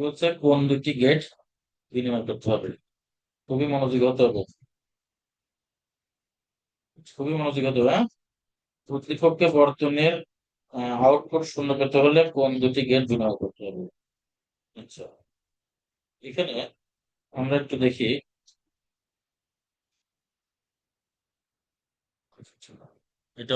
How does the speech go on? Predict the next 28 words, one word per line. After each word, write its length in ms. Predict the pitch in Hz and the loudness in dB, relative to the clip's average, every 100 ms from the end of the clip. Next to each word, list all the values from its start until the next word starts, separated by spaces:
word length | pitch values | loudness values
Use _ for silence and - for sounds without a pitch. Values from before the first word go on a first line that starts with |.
| 131 | 0
অনেকটা 360 | 139 - 147 131 127 - _ _ _ _ _ _ _ _ 120 | -2 0 2 4 2 -4 _ _ _ _ _ _ _ _ -4
গবেষণার 440 | 123 131 131 117 101 | -2 -2 -4 -4 -4
বিষয়। 280 | - 104 143 - _ _ _ _ _ _ _ _ _ _ | 0 0 0 -4 _ _ _ _ _ _ _ _ _ _
বলছে 260 | 123 123 143 143 | -6 -4 -4 0
যে, 80 | 156 165 - 120 | 0 0 -2 -6
আচ্ছা, 200 | - 95 90 | -4 -6 0
বলছে 200 | 123 131 131 | 0 0 4
যে 60 | 156 185 - _ _ _ - | 4 2 -4 _ _ _ -4
বিনিময় 380 | 127 131 110 95 | -2 0 -2 -4
গেট, 160 | 90 87 _ - - | -8 -14 _ -20 -10
কারণ 160 | 117 123 | -4 -2
এখানে 180 | 120 131 131 | 0 -2 -2
বলছে 160 | 127 127 | -2 2
যে 40 | 120 120 | 6 4
এক 80 | 117 | 4
আর 60 | 117 - | -2 0
তিন, 180 | 151 156 - _ _ _ _ _ _ _ - | -2 -2 -4 _ _ _ _ _ _ _ -20
আহ, 140 | 101 101 113 | -8 -4 -2
এক 80 | - | 0
আর 80 | - - | -2 4
চার, 200 | 139 139 - _ _ 113 | 4 4 0 _ _ -8
এক 80 | 113 113 | -6 -6
আর 60 | - | -4
পাঁচ, 260 | 127 139 139 - - _ _ _ _ _ | 0 2 2 -4 -20 _ _ _ _ _
দুই 160 | 117 113 101 | -8 -4 -4
আর 60 | - | -6
তিন। 160 | 98 - _ - _ - - - _ _ _ _ _ _ - - 135 | -12 -12 _ -20 _ -20 -20 -20 _ _ _ _ _ _ -20 -18 -10
এগুলো 220 | 147 175 | -4 -2